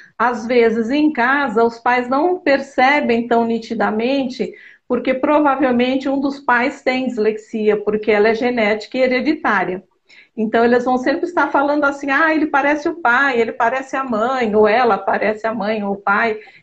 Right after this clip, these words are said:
Então, é o jeito deles, é assim que eu fui quando, quando eu entrei pra escola.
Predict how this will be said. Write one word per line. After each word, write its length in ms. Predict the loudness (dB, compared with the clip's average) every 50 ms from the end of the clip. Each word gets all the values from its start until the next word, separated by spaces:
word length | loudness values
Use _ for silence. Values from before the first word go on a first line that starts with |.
| _
Então, 280 | -10 -6 -2 0 2 4
é 120 | 4 4
o 40 | 2
jeito 380 | 2 2 2 2 2 0 -4 -4
deles, 640 | -2 2 4 4 6 6 6 4 4 2 -2 -2 -4
é 40 |
assim 360 | -4 -4 -4 -6 -6 -6 -6 -6
que 280 | -6 -4 -2 0 2
eu 180 | 2 4 2 0 0 0
fui 380 | 0 0 2 2 0 -2 -4 -4
quando, 500 | -4 -6 -6 -4 -2 -2 -2 -4 -6 -6 -8
quando 400 | -8 -6 -4 -2 -2 0 0 0
eu 140 | 0 0 0
entrei 320 | -2 -4 -4 -2 -2 -2
pra 160 | -2 -2 -4
escola. 720 | -4 -4 -4 -2 2 4 4 6 6 6 6 4 4 2